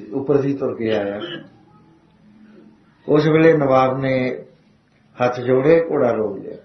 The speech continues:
ਕਹਿਣ ਲੱਗੇ, "ਤੂੰ ਕੋਈ ਔਲੀ ਹੈ, ਤੂੰ ਕੋਈ ਪੈਗੰਬਰ ਹੈ। ਦਰਿਆ ਦੇ ਉੱਤੇ ਤੇਰਾ ਘੋੜਾ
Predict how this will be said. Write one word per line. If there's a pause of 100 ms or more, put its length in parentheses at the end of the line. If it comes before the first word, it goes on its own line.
(760)
ਕਹਿਣ
ਲੱਗੇ,
"ਤੂੰ
ਕੋਈ
ਔਲੀ
ਹੈ,
ਤੂੰ
ਕੋਈ
ਪੈਗੰਬਰ
ਹੈ। (1500)
ਦਰਿਆ
ਦੇ
ਉੱਤੇ
ਤੇਰਾ (120)
ਘੋੜਾ